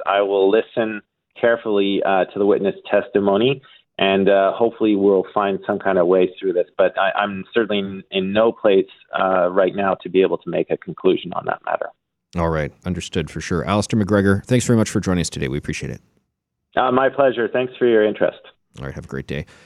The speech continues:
Speaker 2: Alistair McGregor, B C N D P M P, Vice Chair of the Special Joint Committee on maid. And, um, both Alistair as the N D P rep and the Conservative rep on the committee were saying, "We gotta pause. We gotta time out on this."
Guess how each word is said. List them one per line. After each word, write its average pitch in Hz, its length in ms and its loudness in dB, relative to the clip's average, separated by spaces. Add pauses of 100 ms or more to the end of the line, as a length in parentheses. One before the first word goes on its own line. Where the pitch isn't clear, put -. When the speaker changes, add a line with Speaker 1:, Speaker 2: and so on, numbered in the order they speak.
(140)
Speaker 2:
Alistair 110 260 0
McGregor, 101 560 2
B 107 140 -2
C 110 320 -2
N 104 160 0
D 98 160 -2
P 101 240 0
M 87 140 0
P, 120 200 -2
Vice 92 280 -2
Chair 101 440 -2
of 87 280 -6
the 90 40 -8
Special 95 360 -6
Joint 90 340 -4
Committee 87 380 0
on 76 280 -4
maid. 156 380 2 (340)
And, 98 400 0
um, 87 300 0
both 107 180 4
Alistair 117 520 2
as 98 100 0
the 101 100 2
N 104 60 2
D 101 100 0
P 104 200 -2
rep 90 360 0
and 95 240 -2
the 90 120 -2
Conservative 113 640 -2
rep 92 220 -2
on 85 100 0
the 82 80 -4
committee 95 380 -2
were 101 180 0
saying, 110 300 0
"We 98 120 2
gotta 143 180 4
pause. 143 540 2
We 117 120 0
gotta 147 100 2
time 151 240 0
out 175 160 0
on 123 160 2
this." 73 320 -4